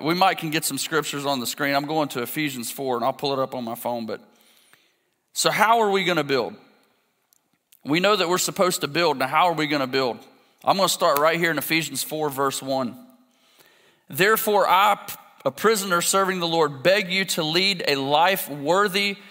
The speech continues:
of your calling, for you have been called by God." Here's some good counsel for us. "Always be humble and gentle.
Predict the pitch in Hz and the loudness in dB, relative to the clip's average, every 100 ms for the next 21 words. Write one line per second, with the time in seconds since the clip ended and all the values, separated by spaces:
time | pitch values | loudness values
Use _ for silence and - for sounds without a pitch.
0 | - - 156 156 160 - - 180 190 151 | -16 0 0 2 -4 -4 0 2 4 2
1 | 139 143 - - _ - 160 160 202 208 | 0 -6 -12 -20 _ -2 0 2 2 2
2 | 175 185 151 180 165 160 156 147 156 156 | 2 0 0 2 2 2 0 2 2 2
3 | 117 - - _ - _ _ _ 175 202 | 0 -6 -20 _ -20 _ _ _ 0 2
4 | 196 180 170 160 175 160 - 147 - 147 | 0 0 -2 0 0 0 -2 -6 -2 0
5 | 160 - - 170 214 208 214 208 190 - | 0 -2 0 2 4 4 2 2 -2 -6
6 | 151 147 135 170 185 196 214 214 - - | -6 -6 -2 0 0 2 0 0 -8 -20
7 | _ _ 143 151 127 139 165 - 135 | _ _ -2 -2 -2 0 -2 -2 -8